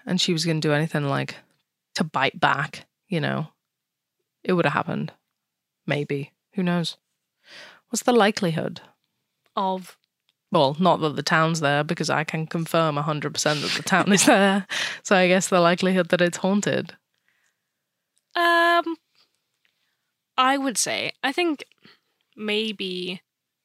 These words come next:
Speaker 2: <sighs> What did you think about it?
Speaker 1: I a hundred percent think it's haunted. Where else is gonna be haunted? It's an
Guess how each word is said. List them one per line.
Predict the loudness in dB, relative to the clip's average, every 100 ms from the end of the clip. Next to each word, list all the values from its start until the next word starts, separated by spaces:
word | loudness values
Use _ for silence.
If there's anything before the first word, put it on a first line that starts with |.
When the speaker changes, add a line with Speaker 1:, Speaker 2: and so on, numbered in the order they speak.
| _ _ _ _ _ _ _ _ _ _ _ _ _ _ _ _ _ _ _ _ _ _ _ _ _ _ _
Speaker 2:
<sighs> | -14 -12 -14 -20 -20 _ _
What | -8
did | -6 -6
you | -8
think | -8 -10 -12
about | -14 -14 -14
it? | -14 -18 _ _ _ _ _ -2
Speaker 1:
I | 2
a | 2
hundred | 0 -2
percent | -2 -2 0
think | -6
it's | -4
haunted. | -2 -2 -2 -2 -6 -14 0
Where | 4 6 6
else | 6 2
is | 0
gonna | 0 0
be |
haunted? | 0 0 -2 -4
It's |
an | -4